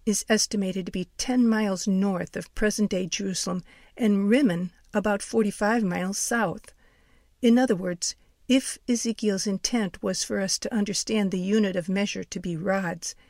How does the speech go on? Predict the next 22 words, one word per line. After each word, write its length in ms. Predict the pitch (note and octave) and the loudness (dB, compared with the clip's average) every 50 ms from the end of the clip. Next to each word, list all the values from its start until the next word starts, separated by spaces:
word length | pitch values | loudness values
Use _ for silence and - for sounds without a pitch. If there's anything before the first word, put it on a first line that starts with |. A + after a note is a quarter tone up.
| _ _ _ _ _ _ _ - | _ _ _ _ _ _ _ -2
it 200 | G#3+ G#3+ _ - | -2 -2 _ -6
correlates 640 | - - G3+ D3+ G3+ F3+ - A3 G#3+ G3+ - - - | -4 -2 -2 -2 -2 -2 -2 -2 -4 -4 -4 -6 -6
well 380 | G#3 G3 G3+ G#3+ C4 C4 F#3+ | -2 0 2 2 2 2 0
with 260 | F3+ F3+ F#3 - - G3+ | -2 -4 -6 -6 -6 -4
Zechariah's 680 | F3+ G3 F#3 - - G3+ F#3+ G3 F#3 G3 F#3+ F#3+ - | -2 -2 -2 -2 -2 -4 -2 0 0 0 0 -2 -4
prophecy. 680 | - - A3 G#3+ B3 - - F#3+ - - - F3 D#3+ _ - - - - _ _ _ _ _ _ _ _ _ _ _ | -2 0 0 0 0 0 -2 -4 -4 -4 -4 -6 -8 _ -20 -20 -20 -20 _ _ _ _ _ _ _ _ _ _ _
This 320 | - C4 C#4+ - - - | 0 0 2 2 0 0
massive 520 | B3 A#3+ B3 B3+ C#4 C4+ - - G3+ - | 2 2 4 4 4 2 2 0 -2 -2
change 440 | - - - A#3 B3 C4+ C4+ G#3 - | -2 -2 0 2 2 2 2 2 0
in 100 | F#3 F3 | 0 -4
the 80 | F#3 - | -4 -6
topography 720 | - - G3 - G#3 G3+ G#3 A3+ A#3 G#3 - - G3+ F#3+ | -6 -6 -6 -2 0 0 2 2 2 0 -2 -2 -2 -2
of 100 | F3 E3+ | -2 0
Israel 440 | G3 G#3 A#3 - F#3+ F3 F3 F3+ - - - - - - - | 0 0 0 0 -2 -2 -4 -4 -6 -10 -20 -20 -20 -20 -10
shows 440 | - - - - A#3 A3+ A3+ - | -6 -4 0 0 2 0 0 -2
how 640 | - - - - C4 C#4 C#4+ B3 F#3+ F#3 G3+ G#3+ G#3 _ _ - | -4 -8 -6 -4 -2 0 0 0 -2 -4 -6 -10 -12 _ _ -4
Ezekiel's 580 | G#3 F3+ - - A3 - - - A#3+ A#3 A3+ | -2 -2 0 -2 -2 -2 -2 -2 0 0 2
size 520 | - - - A#3 G#3 F#3 F3 E3+ E3+ F3 - | 0 0 0 0 0 0 0 -2 -2 -4 -4
of 160 | - A3 F#3 | -8 -8 -4
the 100 | - F#3 | -4 -4
holy 340 | - G#3+ G#3 G#3 G3+ G#3 G#3 | -2 0 0 0 2 2 2
allotment 540 | G3 G3 F#3+ F#3 G#3 G#3+ F#3 - G#3 - | 2 2 0 0 0 0 -2 -2 -4 -8